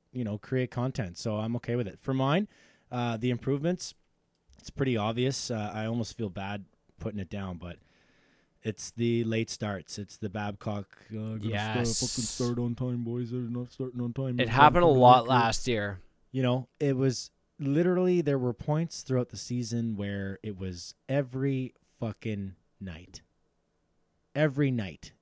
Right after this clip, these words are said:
Speaker 1: It was, well, the boys just aren't fucking playing, and Freddie makes a few big saves, and then we either are battling back to win a game, or we're still lucky to be in the fucking game. And I really think, uh, you know, if I'm keeping my answer short on this one, I really think that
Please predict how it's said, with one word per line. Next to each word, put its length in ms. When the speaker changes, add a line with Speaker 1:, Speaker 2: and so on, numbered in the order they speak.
Speaker 1:
It 140
was, 540
well, 280
the 80
boys 300
just 200
aren't 160
fucking 280
playing, 300
and 160
Freddie 220
makes 260
a 60
few 160
big 220
saves, 320
and 120
then 120
we 140
either 300
are 60
battling 420
back 260
to 100
win 160
a 40
game, 340
or 260
we're 200
still 340
lucky 380
to 140
be 220
in 200
the 60
fucking 360
game. 220
And 360
I 100
really 560
think, 560
uh, 160
you 100
know, 120
if 120
I'm 80
keeping 260
my 140
answer 640
short 340
on 140
this 200
one, 120
I 80
really 420
think 380
that 240